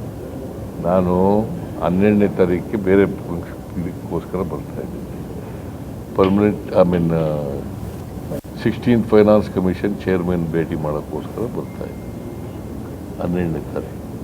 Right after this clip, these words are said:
ಸಿಕ್ಸ್ಟೀನ್ ಫೈನಾನ್ಸ್ ಕಮಿಷನ್ ಚೇರ್ಮನ್ ಅನ್ನು ಭೇಟಿ ಮಾಡೋಕ್ಕೆ ಹದಿಮೂರನೇ ತಾರೀಕು ಇರೋದು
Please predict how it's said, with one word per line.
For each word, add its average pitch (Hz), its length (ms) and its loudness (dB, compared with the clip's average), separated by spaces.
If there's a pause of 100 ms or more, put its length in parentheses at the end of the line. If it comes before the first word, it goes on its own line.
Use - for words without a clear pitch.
(1300)
ಸಿಕ್ಸ್ಟೀನ್ 110 400 0
ಫೈನಾನ್ಸ್ 101 440 4
ಕಮಿಷನ್ 95 460 -2
ಚೇರ್ಮನ್ 90 480 -2
ಅನ್ನು 85 360 -4 (680)
ಭೇಟಿ 92 200 0
ಮಾಡೋಕ್ಕೆ 85 500 0 (720)
ಹದಿಮೂರನೇ 120 420 6
ತಾರೀಕು 98 340 6
ಇರೋದು 76 280 2